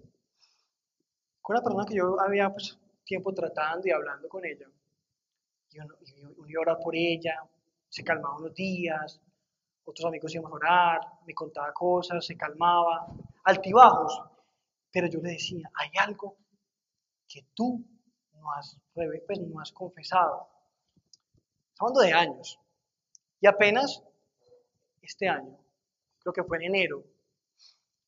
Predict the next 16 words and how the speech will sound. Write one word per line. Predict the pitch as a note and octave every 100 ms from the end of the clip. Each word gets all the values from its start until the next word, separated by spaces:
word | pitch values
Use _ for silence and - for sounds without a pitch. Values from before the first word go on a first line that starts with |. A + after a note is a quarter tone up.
| _ _ _ _ _ _ _ -
dic-, | D#3+ -
en, | F#3 F3
sí, | F#3+
fue | E3
enero, | E3+ G#3 G3+
febrero. | E3 D#3+ C#3 - _ _ _ _ _ _
Entonces, | G#3 A3
un | A3+
día | G#3 C4 -
por | A3+ A#3
celular, | C4 C4+ C#4 G#3 - - -
conversando, | - B3 B3 A#3+ D4 D#4 D#4 E3+ - - _ -
normal, | F#3+ F#3+ B3+ D#4+ - -
hablando | G3 G3 A#3+
de | A#3+
temas | G#3 G#3 A#3+